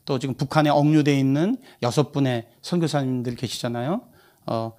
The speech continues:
또 그런 선교사님들 문제, 또 지하성도 문제, 정말 영상으로 해야 될 일이 너무나 많습니다. 그런데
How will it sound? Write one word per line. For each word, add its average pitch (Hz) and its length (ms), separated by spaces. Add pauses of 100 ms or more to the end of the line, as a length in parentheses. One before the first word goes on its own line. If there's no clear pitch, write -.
(100)
또 131 80
그런 131 140
선교사님들 135 640
문제, 110 440
또 120 120
지하성도 120 640
문제, 117 260
정말 190 340
영상으로 233 520
해야 277 220
될 311 200
일이 254 200
너무나 403 280
많습니다. 180 340
그런데 214 440